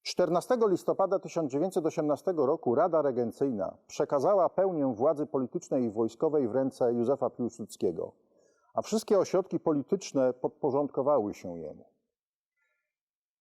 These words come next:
Szesnastego listopada notyfikowano państwom koalicji alianckiej istnienie państwa polskiego. Osiemnastego listopada, po fiasku misji Ignacego Daszyńskiego,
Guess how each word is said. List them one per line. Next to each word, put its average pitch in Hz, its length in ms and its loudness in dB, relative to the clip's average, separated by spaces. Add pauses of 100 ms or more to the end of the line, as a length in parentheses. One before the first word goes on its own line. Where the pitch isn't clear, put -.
Szesnastego 190 720 0
listopada 107 760 -4 (200)
notyfikowano 170 880 0
państwom 180 480 -2
koalicji 151 540 -2
alianckiej 151 840 0
istnienie 156 520 0
państwa 156 480 -2
polskiego. - 640 -4 (1120)
Osiemnastego 170 760 0
listopada, 98 800 -4
po 147 100 0
fiasku 196 520 0
misji 160 460 -4
Ignacego 143 480 0
Daszyńskiego, 156 800 0